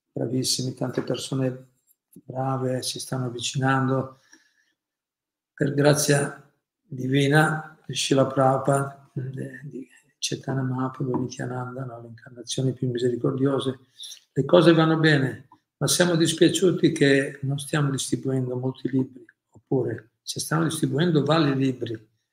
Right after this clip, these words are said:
ma ci sono tantissime persone qui, noi, noi siamo, stiamo agendo nell'ambito delle Tre Venezie,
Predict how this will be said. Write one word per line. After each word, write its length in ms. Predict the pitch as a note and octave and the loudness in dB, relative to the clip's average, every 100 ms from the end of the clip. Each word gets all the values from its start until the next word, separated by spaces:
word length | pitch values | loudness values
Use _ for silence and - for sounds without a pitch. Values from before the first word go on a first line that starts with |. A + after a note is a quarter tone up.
| _ _ _ _ - | _ _ _ _ -4
ma 560 | C3+ C#3+ C3+ - - - | 0 4 2 0 -8 -10
ci 140 | - | -6
sono 300 | D3 - D#3 | -4 -2 -2
tantissime 600 | - C#3+ C#3 E3 - D3 C#3+ | 0 -2 2 2 4 0 0
persone 760 | C#3+ - D3+ C#3+ C3 C#3 - _ | -2 0 2 2 0 -4 -10 _
qui, 380 | D3 C3+ B2 B2 | 0 0 -2 -4
noi, 360 | C#3 C#3 C#3 | -2 0 0
noi 160 | B2+ C#3 | 0 -2
siamo, 360 | - C3+ C3 C3 | -2 -2 -2 -4
stiamo 260 | - C3 | -6 -4
agendo 320 | B2+ C3+ C3 | 0 0 0
nell'ambito 460 | C3 C3 C3 C3 C3 | -2 -2 -2 0 -2
delle 200 | B2+ B2 | -2 -4
Tre 200 | B2+ B2+ | -4 -4
Venezie, 640 | A#2+ C3 C#3+ - C3+ G#2+ | -4 -4 -4 -2 -4 -6